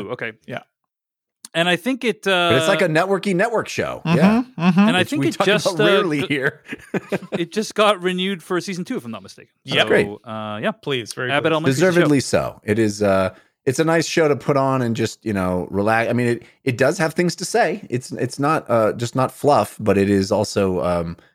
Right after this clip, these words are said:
Speaker 3: you know, fun and funny and easy to watch.
Speaker 2: Mm-hmm.
Speaker 1: What else you been watching, Jeff?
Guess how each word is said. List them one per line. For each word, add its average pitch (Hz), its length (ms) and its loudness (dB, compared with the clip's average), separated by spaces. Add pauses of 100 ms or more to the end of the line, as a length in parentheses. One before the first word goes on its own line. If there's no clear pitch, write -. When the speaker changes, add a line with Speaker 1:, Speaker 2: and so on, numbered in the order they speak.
(320)
Speaker 3:
you 104 60 -4
know, 76 140 -2
fun 95 340 -2
and 80 380 -4
funny 76 340 -6
and 65 300 -12 (120)
easy 73 220 -12
to 60 80 -14
watch. - 380 -14 (260)
Speaker 2:
Mm-hmm. 139 280 0 (200)
Speaker 1:
What 135 160 -2
else 156 160 0
you 175 60 -6
been 165 80 0
watching, 185 240 -4
Jeff? - 260 -20